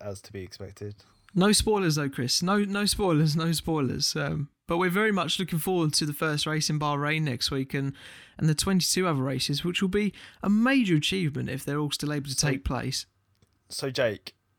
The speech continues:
Speaker 1: very close to call. Who's your, gonna be your twenty twenty-one Drivers' Champion?
Speaker 2: Oh, it's, it's so hard to say, isn't it? But, uh, as we said in the last episode,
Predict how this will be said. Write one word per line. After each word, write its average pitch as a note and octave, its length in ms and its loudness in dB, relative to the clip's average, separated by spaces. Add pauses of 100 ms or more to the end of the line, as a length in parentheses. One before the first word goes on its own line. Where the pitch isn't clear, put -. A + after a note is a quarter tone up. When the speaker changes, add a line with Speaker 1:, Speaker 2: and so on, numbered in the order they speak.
(340)
Speaker 1:
very D#3+ 280 2
close D3 260 -2
to D3 100 -12
call. C3+ 360 -6 (680)
Who's C#3 220 -4
your, C3+ 140 0
gonna B2 180 -2
be A#2+ 100 -4
your A#2+ 180 0
twenty A#2+ 280 -8
twenty-one A#2 420 -8
Drivers' G#2+ 320 -4
Champion? G#2 380 -10 (640)
Speaker 2:
Oh, - 120 -10
it's, - 360 -2
it's - 140 -2
so G#3+ 420 2
hard E3+ 240 2
to D#3 100 0
say, D3 520 0
isn't E3+ 200 0
it? B2 140 -2
But, - 260 -4 (240)
uh, D#3 280 -2 (100)
as F#3+ 160 2
we G3 60 4
said A#3 200 2
in G#3 60 2
the E3+ 80 2
last E3+ 340 2
episode, B2 400 -2